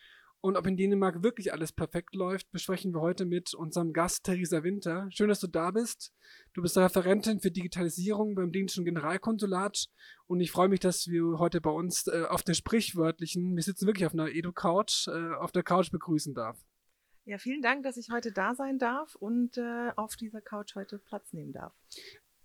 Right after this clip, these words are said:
Speaker 1: Ich finde es sehr faszinierend. Als ich dich letzte Mal hier getroffen habe im dänischen Generalkonsulat, ist mir eine Sache aufgefallen.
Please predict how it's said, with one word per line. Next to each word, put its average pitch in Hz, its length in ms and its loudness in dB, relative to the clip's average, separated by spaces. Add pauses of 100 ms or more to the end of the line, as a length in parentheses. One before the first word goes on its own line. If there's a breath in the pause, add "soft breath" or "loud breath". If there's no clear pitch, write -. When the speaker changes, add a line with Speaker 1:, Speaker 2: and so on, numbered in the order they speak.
(240)
Speaker 1:
Ich - 120 -6
finde 233 140 4
es - 60 -2
sehr 214 140 4
faszinierend. 196 920 0
Als - 300 -6
ich 175 220 -10
dich 185 200 -4
letzte 214 280 0
Mal 165 140 2
hier 175 160 0
getroffen 180 500 -2
habe 147 300 -6
im 147 220 -8
dänischen 170 340 -2
Generalkonsulat, 160 840 -2
ist 175 100 -8
mir 170 140 -4
eine 165 160 -4
Sache 165 260 -8
aufgefallen. 131 800 -10